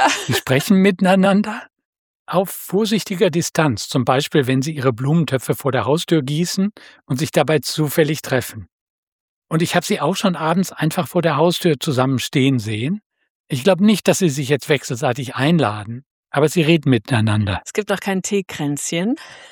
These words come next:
Speaker 1: <laughs> Und es gibt keine Romanze. Ah. <laughs>
Speaker 2: Aber das muss ja auch nicht sein, ne? Es ist ja auch schön zu wissen, man hat Nachbarn, auf die man sich verlassen kann, ohne dass man sich nun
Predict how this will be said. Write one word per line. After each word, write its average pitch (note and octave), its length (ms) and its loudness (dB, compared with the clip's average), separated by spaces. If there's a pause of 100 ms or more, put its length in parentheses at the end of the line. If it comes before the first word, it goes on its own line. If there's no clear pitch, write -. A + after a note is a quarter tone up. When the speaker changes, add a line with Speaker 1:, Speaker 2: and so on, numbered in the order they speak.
(240)
Speaker 1:
<laughs> A#3+ 100 2 (680)
Und G#3+ 200 -2
es - 80 -14
gibt A3 240 -6
keine A3 400 0
Romanze. E3 840 2 (120)
Ah. E3+ 920 0 (380)
<laughs> - 800 -2 (1300)
Speaker 2:
Aber D3 220 0 (840)
das - 260 2
muss F3+ 260 2
ja E3 140 4
auch A2+ 200 -4
nicht A#2 180 -2
sein, G2 440 -6
ne? D3 220 -4
Es C#3 200 -12
ist D#3 240 -8
ja F3+ 140 -2
auch D3 140 -2
schön D#3+ 520 2
zu A#2+ 200 -4
wissen, D3+ 280 2
man C#3 180 2
hat - 180 -4
Nachbarn, E3+ 640 0 (300)
auf B2+ 160 -6
die D3+ 140 0
man C#3+ 160 2
sich B2 180 -6
verlassen C3+ 480 -2
kann, D3 300 0 (360)
ohne D#3+ 320 2
dass C#3 300 0
man B2+ 160 2
sich B2 200 -6
nun A#2+ 340 2